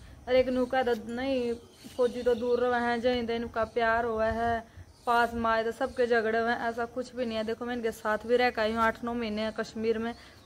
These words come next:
साथ भी रहे वहाँ, कोई भी ना सास ससुर कोई भी ना, सिर्फ हम दोनों ही थे। कभी हमारे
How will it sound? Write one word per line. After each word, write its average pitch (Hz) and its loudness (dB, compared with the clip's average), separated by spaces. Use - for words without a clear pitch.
साथ 240 6
भी 262 0
रहे 254 6
वहाँ, 226 4
कोई 254 6
भी 254 0
ना 233 0
सास 233 2
ससुर 233 -4
कोई 262 0
भी 254 0
ना, 226 -2
सिर्फ 240 -2
हम 226 0
दोनों 240 2
ही 220 0
थे। 233 0
कभी 269 2
हमारे 233 6